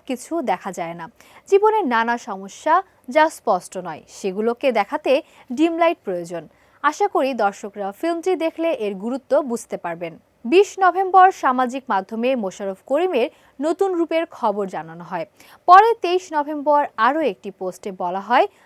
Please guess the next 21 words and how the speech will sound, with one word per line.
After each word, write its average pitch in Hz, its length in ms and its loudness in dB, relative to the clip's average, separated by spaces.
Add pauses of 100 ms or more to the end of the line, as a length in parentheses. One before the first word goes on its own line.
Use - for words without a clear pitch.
(120)
"লাইফটাই 349 560 4
একটা 208 320 -8
জোক, 175 320 -8 (180)
আর 185 160 -8
সবচেয়ে 180 560 -8
বড় 190 240 -4
জোক 294 300 2 (300)
মিড 320 200 2
লাইফ 339 300 4
ক্রাইসিস।" 170 480 -6 (480)
অফিসিয়াল 403 600 6
পোস্টারেও 330 680 4
লেখা 208 280 0
হয়েছে, 233 560 0
"মিড 359 280 2
লাইফ 370 280 8
ক্রাইসিস, 185 520 -4 (280)
থুক্কু, 262 380 0 (180)
ডিম 320 260 0
লাইট 381 240 6
ক্রাইসিস।" - 440 -6